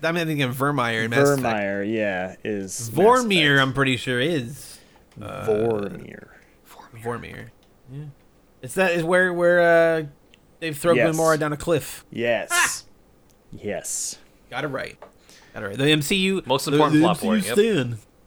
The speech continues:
Speaker 1: M C U stand is logged on. <laughs> I can't, we're gonna do a, a, a, we're, I cannot wait for our inevitable WandaVision spoiler cast. That we'll definitely, most likely, definitely do when, in about a month, when I think, uh,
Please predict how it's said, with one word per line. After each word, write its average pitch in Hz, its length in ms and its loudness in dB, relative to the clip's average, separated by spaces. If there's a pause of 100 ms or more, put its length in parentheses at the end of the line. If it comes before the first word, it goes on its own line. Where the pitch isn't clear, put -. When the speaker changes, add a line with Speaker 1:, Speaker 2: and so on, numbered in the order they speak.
(580)
Speaker 1:
M 143 80 -6
C 180 140 -6
U 180 80 0
stand 165 280 2
is 127 120 2
logged 143 200 4
on. 131 240 4 (580)
<laughs> - 560 -8
I 180 140 -2
can't, 139 300 -12
we're 135 220 0 (160)
gonna 196 240 4
do 156 160 4
a, 131 220 6
a, 123 100 -2 (160)
a, 120 40 0
we're, 120 200 -10 (300)
I 117 100 -16
cannot 147 340 0
wait 143 140 2
for 127 140 2
our 120 100 4
inevitable 131 680 0
WandaVision 120 680 -2
spoiler 120 340 -4
cast. 113 460 -6 (880)
That 113 240 -4
we'll 120 180 -6
definitely, 147 880 0 (340)
most 139 360 2
likely, 127 280 0
definitely 117 300 -2
do 107 180 -8 (520)
when, 113 360 -6
in 107 120 -8
about 113 200 -4
a 113 40 -6
month, 117 500 -6 (120)
when 113 120 -10
I 113 60 -8
think, 117 200 -10
uh, 110 280 -8